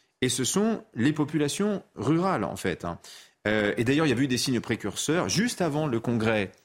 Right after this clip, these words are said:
du Parti communiste chinois qui a vu Xi Jinping reconduit pour un troisième mandat, un homme avait eu ce courage fou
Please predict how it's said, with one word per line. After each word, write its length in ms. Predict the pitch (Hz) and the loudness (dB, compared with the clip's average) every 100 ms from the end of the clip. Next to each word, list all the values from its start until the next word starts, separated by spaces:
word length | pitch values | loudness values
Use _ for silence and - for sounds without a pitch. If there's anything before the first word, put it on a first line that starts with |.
| _ - | _ -6
du 100 | 98 | -2
Parti 240 | 98 95 | -2 -2
communiste 460 | 113 104 110 - 98 | -2 0 -2 -4 -6
chinois 340 | 107 110 101 | -2 -2 -2
qui 220 | - 92 | -4 -4
a 200 | 85 80 | -2 -2
vu 320 | 82 117 117 | -4 -4 -2
Xi 200 | 82 - | -4 -4
Jinping 540 | 90 95 90 107 92 80 | -4 -4 -2 -4 -2 -6
reconduit 440 | - 98 95 95 107 | -8 -8 -6 -4 -4
pour 160 | 85 | -6
un 60 | 85 | -8
troisième 320 | - 90 90 | -4 -4 -2
mandat, 400 | 82 85 117 151 - - _ 104 | -4 -2 -2 -2 -8 -20 _ -2
un 200 | 113 143 | 0 2
homme 180 | 139 | 2
avait 160 | 95 107 | 0 -2
eu 20 | |
ce 160 | 117 104 | -2 -6
courage 400 | - 92 98 - | -2 -2 -2 -2
fou 240 | 180 156 | -2 -4